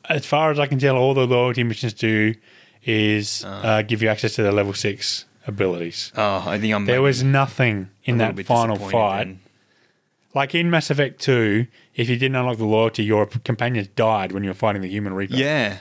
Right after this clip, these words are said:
Speaker 1: They didn't survive if they weren't loyal. But in this, I don't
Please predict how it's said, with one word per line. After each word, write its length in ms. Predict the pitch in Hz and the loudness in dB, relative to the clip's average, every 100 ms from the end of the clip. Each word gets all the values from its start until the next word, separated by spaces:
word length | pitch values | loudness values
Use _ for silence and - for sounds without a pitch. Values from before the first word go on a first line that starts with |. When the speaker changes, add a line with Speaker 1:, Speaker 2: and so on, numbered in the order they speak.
| - | -6
Speaker 1:
They 100 | 117 | -4
didn't 220 | 117 104 | -2 -2
survive 440 | - 104 107 92 | -4 0 0 0
if 100 | 92 | -4
they 120 | - 101 | -4 -4
weren't 240 | 104 101 | -4 0
loyal. 340 | 104 104 85 - _ - - - - | 2 2 0 -10 _ -20 -20 -20 -4
But 140 | 127 | 0
in 120 | 127 127 | 2 4
this, 520 | 120 117 - - - _ _ _ - | 2 2 -2 -6 -8 _ _ _ -4
I 80 | 117 | -2
don't 320 | 107 101 104 | 0 -2 -4